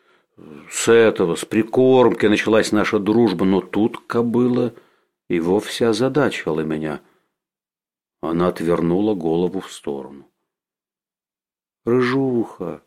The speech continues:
Рыжуха, да это же я, я! Я схватил ее за густую с проседью челку, которую сам же постриг недели три назад, напрочь забивала глаза,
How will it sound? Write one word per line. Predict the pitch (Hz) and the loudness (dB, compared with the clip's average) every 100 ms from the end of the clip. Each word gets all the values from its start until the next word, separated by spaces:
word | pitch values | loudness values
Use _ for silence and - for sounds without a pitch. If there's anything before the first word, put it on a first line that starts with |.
| _ - | _ -4
Рыжуха, | 123 135 120 135 127 113 - - 87 - _ _ _ _ _ _ - | 2 2 2 0 0 -2 -4 -14 -20 -20 _ _ _ _ _ _ -2
да | 131 | 0
это | 131 139 | 2 0
же | 123 | 0
я, | 120 135 127 113 | 0 2 2 0
я! | 107 156 147 127 107 82 - - - | 4 4 4 2 0 -6 -14 -16 0
Я | 143 | 2
схватил | 165 - 151 151 156 | 2 2 2 4 4
ее | 143 131 | 6 4
за | 127 | 4
густую | 120 143 - 156 147 131 | 2 0 2 4 6 4
с | - | 0
проседью | - 151 151 135 123 131 | 2 4 4 2 2 2
челку, | - 156 147 139 - 120 - - | 2 4 6 4 2 0 0 -4
которую | - - 160 156 | -2 4 6 6
сам | - 190 175 156 | 6 6 6 6
же | 123 | 4
постриг | - 147 - 160 139 | 2 0 4 4 4
недели | 127 131 139 131 | 4 4 4 4
три | 131 139 135 | 2 4 4
назад, | 120 131 120 135 113 90 - - - | 4 4 4 4 2 0 -8 -10 0
напрочь | 160 151 98 87 - - - _ | 4 4 2 -2 -4 -12 -20 _
забивала | 87 104 101 101 101 92 87 | 0 2 2 2 2 2 0
глаза, | 98 98 95 | 0 0 0